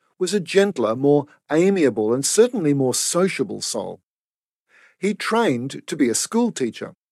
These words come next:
and despite early forays into writing theatre pieces and orchestral works, showed his true genius initially in the art of Lieder, German language songs for voice and piano.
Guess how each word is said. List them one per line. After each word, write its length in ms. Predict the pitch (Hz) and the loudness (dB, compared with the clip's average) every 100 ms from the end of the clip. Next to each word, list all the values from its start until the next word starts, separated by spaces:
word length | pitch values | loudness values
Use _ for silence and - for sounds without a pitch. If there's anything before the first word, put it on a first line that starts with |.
| _ _ _ | _ _ _
and 140 | - 196 | -6 -2
despite 440 | 208 - 233 208 - | 0 2 2 2 2
early 280 | 156 147 139 | 4 6 4
forays 640 | - 165 160 120 117 113 | 4 4 6 6 2 -2
into 180 | 127 123 | -4 0
writing 400 | 123 123 123 113 | 2 2 -2 -10
theatre 440 | - 180 185 143 | -6 0 0 0
pieces 420 | - 123 110 120 | -2 -4 -4 -6
and 120 | 120 107 | -6 -4
orchestral 540 | 104 - 208 - 110 | -2 0 0 0 -8
works, 400 | 95 107 101 - _ _ _ _ | -4 -6 -6 -10 _ _ _ _
showed 380 | - 185 175 143 | 2 6 6 4
his 240 | 151 - | -2 -6
true 440 | - - 190 233 220 | -6 -4 0 2 0
genius 640 | 131 107 101 107 117 - _ | -4 -8 -8 -8 -8 -8 _
initially 680 | 127 127 220 - 101 95 107 - _ | -10 -6 -6 -2 -4 -4 -12 -16 _
in 120 | 160 | -2
the 160 | 190 180 | 2 0
art 240 | 98 101 | 0 -4
of 140 | 113 117 | -10 -6
Lieder, 540 | 139 196 143 95 82 _ _ - | -2 -2 -2 -4 -8 _ _ -12
German 420 | 147 160 170 151 | 2 4 4 0
language 540 | 131 147 175 131 117 | 2 2 2 -2 -4
songs 600 | - - 180 135 101 - | -6 0 2 0 -4 -14
for 140 | - 143 | -6 -4
voice 360 | 127 107 - | -2 -2 -2
and 120 | 110 95 | -8 -10
piano. 480 | 123 127 117 90 | -4 -4 -4 -10